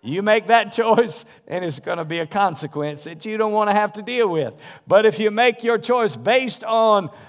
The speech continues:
vision, seeing further down the road,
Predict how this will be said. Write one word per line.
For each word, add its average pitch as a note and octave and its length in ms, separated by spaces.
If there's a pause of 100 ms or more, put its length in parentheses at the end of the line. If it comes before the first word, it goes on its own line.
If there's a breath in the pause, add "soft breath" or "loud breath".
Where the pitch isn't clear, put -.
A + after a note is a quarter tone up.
(160 loud breath)
vision, G3+ 680
seeing A3+ 400
further B3+ 400
down A3 240
the F#3 100
road, A#3 520